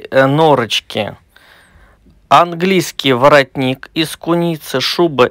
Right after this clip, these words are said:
эффектная, красивая, пышный воротник. Под джинсики, под брючки отлично подойдет такой фасон. Манжет трансформер, отстегивается.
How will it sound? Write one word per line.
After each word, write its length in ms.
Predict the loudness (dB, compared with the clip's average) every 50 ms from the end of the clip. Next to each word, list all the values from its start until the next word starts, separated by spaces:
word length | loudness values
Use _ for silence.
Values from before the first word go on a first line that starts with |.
| 0 -4
эффектная, 880 | -4 -4 -4 -4 0 0 0 0 0 -4 -12 -6 -4 -4 -2 -4 -4 _ -2
красивая, 760 | 2 4 4 4 2 0 -2 -2 -2 0 0 0 0 0 -2
пышный 600 | -2 -4 -2 0 0 0 0 -2 -2 -2 -2 0
воротник. 800 | 0 2 4 4 4 2 0 -4 -4 -4 -4 -4 -8 -14 -20 _ _ _ _ _ _ _ _ _ _ _ -20 -20 -20 -20 -20 -20 -20 -20 -20 -20 -20 -4 0
Под 200 | 0 0 2 0
джинсики, 680 | -2 0 0 2 2 0 -2 -4 -8 -8 -8 -10 -10
под 240 | -4 0 0 0 0
брючки 500 | 0 -2 -2 -2 -2 -4 -6 -4 0 0
отлично 560 | 0 0 0 -4 -8 -6 -4 -4 -4 -4 -2
подойдет 560 | -2 0 0 2 2 2 2 0 -2 -2 -2
такой 300 | -2 -4 -2 -2 -4 -6
фасон. 580 | -2 0 0 0 0 0 -2 -2 0 0 0 0
Манжет 720 | 0 2 2 0 0 0 2 2 2 0 -2 -10 -20 -20 -16 -8 -2
трансформер, 800 | 0 0 0 0 -2 -6 -2 0 2 2 2 2 2 0 0
отстегивается. 1040 | 2 0 -2 -2 -4 -4 -2 -2 -2 -2 -2 -2 -2 -2 -2 -4 -4 -4 -4 -4